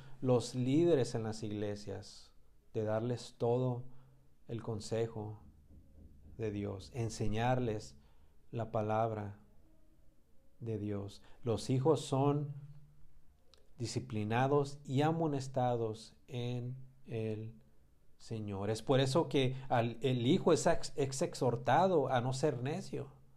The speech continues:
En Proverbios capítulo quince, versículo cinco dice, "El necio menosprecia el consejo de su padre, mas el que guarda la cor-, la corrección vendrá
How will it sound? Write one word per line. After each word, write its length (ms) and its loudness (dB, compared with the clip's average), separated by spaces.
En 100 -2
Proverbios 500 4
capítulo 500 2
quince, 320 2
versículo 480 2
cinco 440 2
dice, 500 2
"El 240 4
necio 440 6
menosprecia 800 2
el 260 0
consejo 520 2
de 120 6
su 200 -4
padre, 540 4
mas 360 2
el 220 2
que 180 4
guarda 480 8
la 160 4
cor-, 440 0
la 200 2
corrección 920 0
vendrá 560 -2